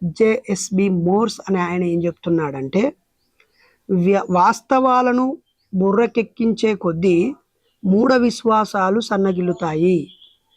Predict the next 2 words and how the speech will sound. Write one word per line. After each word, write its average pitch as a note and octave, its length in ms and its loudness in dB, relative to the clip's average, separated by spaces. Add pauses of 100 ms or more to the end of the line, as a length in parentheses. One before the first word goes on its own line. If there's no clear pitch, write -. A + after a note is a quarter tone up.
(1000)
వాస్తవాలను A#3 1000 0
బుర్రకెక్కించడం G3+ 1300 -2